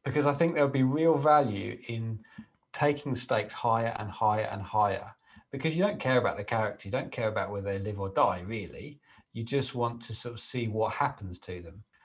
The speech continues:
And I think a really pacey, punchy short film of just ridiculous things happening would have been so, so much more entertaining than a kind of ninety minute film. Um, and, uh, w-,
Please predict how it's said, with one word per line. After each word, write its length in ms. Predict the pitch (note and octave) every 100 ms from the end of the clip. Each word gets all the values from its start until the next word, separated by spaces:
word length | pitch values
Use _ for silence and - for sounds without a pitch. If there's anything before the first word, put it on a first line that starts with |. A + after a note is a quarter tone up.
| -
And 80 | A#2
I 80 | A#2+
think 260 | C3+ C3+ C3 _ _ -
a 60 |
really 300 | C3 D3+ C#3+
pacey, 540 | C3 - C3 A#2 - A#2
punchy 500 | - C3 A#2 - A2
short 400 | - A#2+ A2 -
film 440 | C3 F#2+ - E3 - _ _ -
of 160 | A2 G2+
just 240 | A#2 -
ridiculous 720 | G#2+ - C3 F#3 - A2 G2+
things 220 | A#2+ G#2+
happening 540 | B2+ A#2+ - G2 A2 A2+
would 120 | A2
have 80 | G#2+
been 180 | A2 G#2+
so, 600 | - - B2 A#2 A2+ A2 -
so 180 | - C3+
much 200 | B2 G2
more 340 | C3 A#2+ G#2+
entertaining 640 | G2+ G2+ - A2+ G2 E2+ - _ - - - -
than 120 | A2
a 100 | G#2+
kind 240 | - A2
of 100 | G#2+
ninety 420 | A2+ A#2+ A#2 A2 A2
minute 460 | A2 G#2 G2 - _ _ _ _
film. 640 | - - A#2+ A2 G#2 G2+ G2+ _ - - _ -
Um, 600 | A2 G#2+ G#2 G#2 G2+ G#2 _ _ -
and, 200 | C#3+ C#3
uh, 100 | C#3
w-, 220 | F3 F3